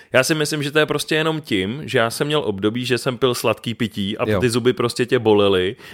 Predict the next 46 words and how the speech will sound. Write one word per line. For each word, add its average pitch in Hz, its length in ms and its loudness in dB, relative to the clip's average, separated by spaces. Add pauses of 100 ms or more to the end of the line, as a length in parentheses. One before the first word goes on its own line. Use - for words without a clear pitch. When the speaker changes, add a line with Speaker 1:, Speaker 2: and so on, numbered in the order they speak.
Speaker 1:
a 101 80 0
ta 123 120 4
hlava 117 260 4
si 123 140 0
říká, 113 280 2
„Kurva, 131 240 0
něco 127 180 0
je 101 80 2
špatně.“ 120 360 0
Speaker 2:
Zuby, 120 100 4
zuby, 107 200 2
zuby. 90 260 -2
Speaker 1:
No, 139 300 6
Speaker 2:
Mhm. 135 80 0
Speaker 1:
zuby, 131 220 0
zuby, 123 240 2
zuby, 110 240 2
přesně, 120 320 0
dělej 127 260 6
s - 40 -6
tím 117 140 -4
něco. 113 300 2
Ono 117 180 2
tě 143 100 2
to 135 100 4
jako 113 200 2
vystraší, 123 840 -2
Speaker 2:
Mhm. 107 100 -12 (180)
Speaker 1:
nemyslím 123 340 2
si, 117 80 -2
že 120 80 2
to 120 100 4
funguje 123 280 2
úplně 120 320 0
takhle 120 240 2
jako 120 180 2
promyšleně, 117 760 0
ale 123 200 2
že 117 100 -2
to 113 100 0
je 120 60 4
prostě 113 220 -4
nějaký 120 200 0
přirozený, 110 680 -2
přirozený 110 460 -2
instinkt. 101 600 -6